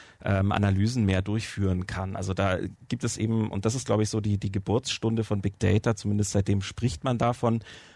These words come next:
ähm, gibt's eben eine Technologie, die, ähm, angelehnt ist an das, was Google entwickelt hat für die Suchmaschine, dass man eben diese Daten in, in zwei Schritten, ähm, behandelt. Also im ersten Schritt verteilt man die Analyseaufgaben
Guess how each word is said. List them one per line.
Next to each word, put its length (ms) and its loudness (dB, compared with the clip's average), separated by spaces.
ähm, 220 4
gibt's 180 -4
eben 120 0
eine 120 2
Technologie, 760 2
die, 380 2
ähm, 180 0
angelehnt 520 2
ist 140 -4
an 100 -2
das, 160 0
was 220 -4
Google 320 0
entwickelt 460 0
hat 160 -2
für 120 -8
die 100 -4
Suchmaschine, 680 0
dass 160 2
man 120 0
eben 160 2
diese 440 4
Daten 440 0
in, 280 0
in 160 -2
zwei 320 2
Schritten, 680 2
ähm, 360 0
behandelt. 560 2
Also 160 -4
im 60 -2
ersten 360 -2
Schritt 280 -4
verteilt 540 2
man 180 -4
die 140 -4
Analyseaufgaben 1400 -2